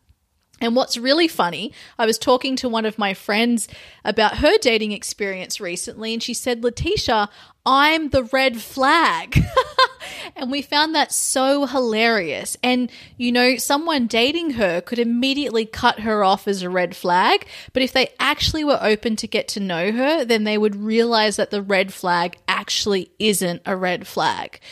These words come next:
So you want to be careful about doing this yourself. And I think whenever we've got really popular topics in personal development,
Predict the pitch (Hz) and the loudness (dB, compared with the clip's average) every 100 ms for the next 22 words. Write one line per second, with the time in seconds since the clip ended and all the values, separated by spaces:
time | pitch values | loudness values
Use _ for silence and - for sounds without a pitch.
0 | - - - - 254 226 254 311 330 311 | -20 -16 -4 2 2 0 0 0 0 -2
1 | 269 - 220 208 220 214 196 - 208 202 | -4 0 0 0 0 0 0 0 2 2
2 | 202 190 - 202 196 - 185 233 277 262 | 2 -2 -4 -6 -4 0 0 0 0 0
3 | 254 247 302 330 - 240 220 262 302 302 | 0 0 -4 -4 0 0 0 -2 -2 -10
4 | - 226 226 220 208 - 214 202 226 202 | -6 -6 -4 -4 -6 -10 -12 -10 -10 -10
5 | 196 - 220 226 185 - 196 190 208 185 | -10 -6 -4 -2 -4 -6 -10 -6 -6 -6
6 | 208 190 190 180 180 180 185 185 - | -8 -8 -4 -2 -2 -4 -8 -10 -14